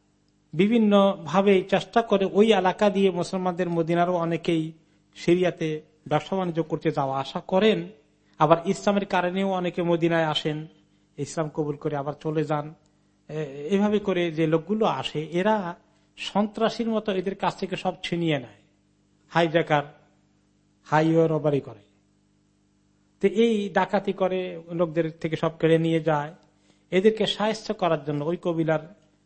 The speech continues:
লোকগুলো একটু দুষ্ট প্রকৃতির, তিনি সেখান থেকে মদিনা থেকে রওনা করে দিলেন। এবারে তিনি মদিনাতে দিলেন দায়িত্ব সেবা ইবনে ওর-, ওরফুতা আল গেফারি রাদিয়াল্লাহু আনহুকে। এবারে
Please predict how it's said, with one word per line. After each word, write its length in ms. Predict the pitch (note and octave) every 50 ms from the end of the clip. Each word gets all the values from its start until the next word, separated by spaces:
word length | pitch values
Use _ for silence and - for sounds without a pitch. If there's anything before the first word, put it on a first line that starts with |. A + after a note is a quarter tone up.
| -
লোকগুলো 440 | D3 D#3 D3 C#3+ - D#3 D#3+ E3 D#3+
একটু 260 | D#3 D#3 D3+ - D#3
দুষ্ট 280 | C3+ F3 F3+ - - -
প্রকৃতির, 560 | D3+ C#3+ C#3+ C3+ - C#3 - - G#3 G#3+ G#3+ - _
তিনি 160 | - E3 D3 C#3
সেখান 300 | - - C#3 C#3+ C#3 C3+
থেকে 180 | - C#3 D3+
মদিনা 300 | D#3 D3 C#3+ C#3+ C#3+ C3+
থেকে 220 | B2 - E3 G3 G#3
রওনা 240 | G3+ F3+ D3 C3+
করে 200 | B2+ - C#3 C3+
দিলেন। 260 | B2+ D3 F3+ A3 B3+ C#4 - _ _ _ _ _ _ _ _ _ _ _ _ _ _ _ _ _ _ _ _ _ _ _ _ _ _ _ _ _ _ _ _ - - - _ _ _ _ _ _ -
এবারে 280 | F3 F3 F#3 F#3 E3+
তিনি 200 | D#3+ F3 E3+ E3
মদিনাতে 460 | D#3+ D#3+ D#3+ D#3 D#3+ D#3+ D3+ - D3+ C3+
দিলেন 320 | C3 D3+ D3 D3+ D3 C#3+
দায়িত্ব 500 | C#3 D3 D3 C#3+ C#3 - - D3 C3 B2+ -
সেবা 440 | - - - D#3 D3 E3 E3+ F3 E3 D3
ইবনে 280 | D#3+ D3 C#3+ C#3+ C#3 C3+ - _ _ _ - _ -
ওর-, 200 | F#3 F3+ D3 D3 D3+ - _ -
ওরফুতা 800 | F3+ F3+ F3+ F#3+ G3 F3+ E3 - - A3 A3 A3 G#3+ G#3+ G#3 G#3+ - _ _ _ _ -
আল 100 | E3+ D#3
গেফারি 360 | C#3 D#3 D3+ D3+ E3 E3 D#3
রাদিয়াল্লাহু 440 | C#3 C#3+ C#3 C3 C#3 B2+ C#3 D3 D#3+
আনহুকে। 300 | E3+ G3 G#3 - B3+ B3+ - _ _ _ _ _ _ _ _ _ -
এবারে 380 | C#3+ C#3 C#3+ C#3 C3+ C3 B2+